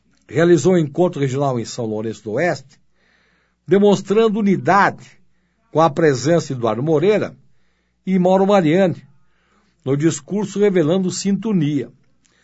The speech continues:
No Sul, o encontro regional em Sombrio consolidou a aliança entre Espiridião Amin do P P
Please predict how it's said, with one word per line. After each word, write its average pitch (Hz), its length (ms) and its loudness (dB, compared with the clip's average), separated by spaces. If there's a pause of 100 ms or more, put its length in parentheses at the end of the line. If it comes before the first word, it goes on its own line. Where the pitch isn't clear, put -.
(300)
No 113 160 -4
Sul, 220 440 -2 (580)
o 117 80 -6
encontro 196 360 0
regional 165 480 2
em 139 100 -2
Sombrio 139 680 -2
consolidou 175 640 -2
a 180 40 2
aliança 147 640 -2 (540)
entre 185 280 2
Espiridião 139 400 -4
Amin 117 220 -2
do 127 140 -6
P 175 160 2
P 190 400 2